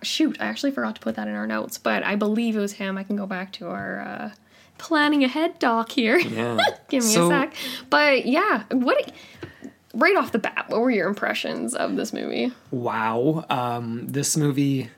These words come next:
Speaker 2: this movie slapped me in the face with, like, just the best cheesy gore ever. Like, you're just like, <laughs> it, for, 'cause I'm a fan of, uh,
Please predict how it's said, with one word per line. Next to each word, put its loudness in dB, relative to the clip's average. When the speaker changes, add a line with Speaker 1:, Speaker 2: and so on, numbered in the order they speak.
Speaker 2:
this 2
movie 6
slapped 2
me 4
in 2
the 0
face 0
with, -4
like, -2
just -2
the 0
best 0
cheesy -2
gore -2
ever. -4
Like, 4
you're 6
just 4
like, 2
<laughs> -18
it, -4
for, 4
'cause 4
I'm 6
a 4
fan 0
of, -4
uh, -2